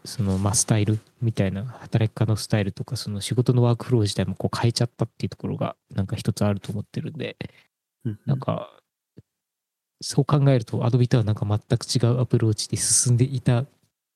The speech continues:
Speaker 1: ので、なんかあんまりこう、組み合わさることがないかなって個人的には思ってたんですよね。
Speaker 2: うんうん。
Speaker 1: そう。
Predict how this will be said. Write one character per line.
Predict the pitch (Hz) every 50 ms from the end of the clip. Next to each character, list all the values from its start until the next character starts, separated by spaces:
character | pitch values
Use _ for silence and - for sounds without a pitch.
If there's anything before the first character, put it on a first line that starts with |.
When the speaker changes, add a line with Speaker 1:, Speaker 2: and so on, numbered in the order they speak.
| _ _ _ _ -
Speaker 1:
の | 107 101
で、 | 98 117 110 107 135 - _ _ _ _ _ _ _ _ _ _ _ _ _
な | - 151
ん |
か | - 143
あ | 151
ん | 170
ま | 196 190
り | 175
こ | 165 165 165 160 160
う、 | - _ _ _ _ _ _ -
組 | - - 151 185
み | 208
合 | 208
わ | 190
さ | - 190
る | 165
こ | - -
と | 113 113
が | 110 110
な | 123 143
い | 143
か | - 123
な | 110 107
っ | -
て | - -
個 | - - 113
人 | 117 120 117
的 | - 120 -
に | 123
は | 104 98
思 | 98 113
っ | 113
て | - - -
た | - -
ん | - 85 98 98 104 113
で | 123 131
す | - - -
よ | - 107
ね。 | 120 135 - - - - - - - - _ _ _ _ _ _ _ _ -
Speaker 2:
う | 110
ん | 107 _ -
う | -
ん。 | - - 147 165 _ -
Speaker 1:
そ | 120 113 113 117 139
う。 | 156